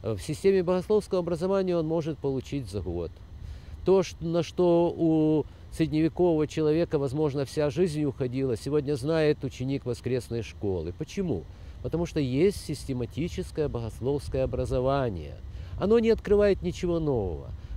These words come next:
Оно только помогает правильно разложить всё по полочкам,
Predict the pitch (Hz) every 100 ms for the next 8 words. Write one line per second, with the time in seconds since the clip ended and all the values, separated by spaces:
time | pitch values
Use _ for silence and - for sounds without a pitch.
0 | - 143 160 165 139 - 151 127 - -
1 | 135 139 131 160 147 139 - 151 156 139
2 | 139 135 127 139 151 147 - 127 110 -
3 | 151 143 131 - 131 123